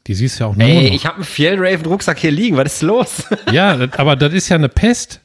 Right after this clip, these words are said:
Speaker 1: Geh mal in die
Speaker 2: Hab ich
Speaker 1: Stadt,
Speaker 2: zum
Speaker 1: du
Speaker 2: Geburtstag
Speaker 1: siehst,
Speaker 2: bekommen.
Speaker 1: du siehst
Speaker 2: Kann ich
Speaker 1: nur
Speaker 2: nichts machen.
Speaker 1: Fjellraven-Rucksäcke in der, in der
Speaker 2: Ey,
Speaker 1: Innenstadt.
Speaker 2: ich hatte,
Speaker 1: Nur.
Speaker 2: ich hatte den, ich hatte den schon, da war das noch nicht so.
Speaker 1: Ja gut, dann, dann, äh, sei es dir ja verziehen, aber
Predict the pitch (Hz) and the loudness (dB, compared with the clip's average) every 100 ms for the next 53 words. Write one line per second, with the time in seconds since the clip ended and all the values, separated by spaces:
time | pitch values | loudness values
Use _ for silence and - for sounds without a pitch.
0 | _ - 160 160 156 151 156 196 180 151 | _ 0 2 2 2 2 2 4 4 4
1 | 160 226 - 151 156 170 156 156 190 262 | 4 0 -2 2 4 4 4 4 6 4
2 | 202 196 226 247 190 175 170 151 156 - | 0 -2 0 2 4 2 2 0 0 -2
3 | 139 135 139 127 127 - 131 127 127 131 | -6 -4 -2 0 0 -2 -2 0 0 0
4 | 165 120 135 185 247 160 117 202 - 202 | 0 0 4 4 4 2 -2 -6 -6 -4
5 | 220 214 170 185 190 196 208 196 - 202 | -4 -4 -6 -8 -8 -8 -8 -8 -8 -8
6 | 208 156 180 175 202 202 160 135 120 - | -8 -8 -6 -4 -6 -6 -10 -12 -14 -10
7 | 95 92 98 135 156 202 131 123 117 120 | -8 -8 -4 -2 0 2 0 -2 -4 -4
8 | 127 123 117 135 - 113 120 143 147 127 | -4 -4 -12 -14 -8 -2 -2 0 -2 -4
9 | - 135 135 135 - - 208 226 120 113 | -4 -2 0 -2 -4 -4 0 0 0 0
10 | 117 | 0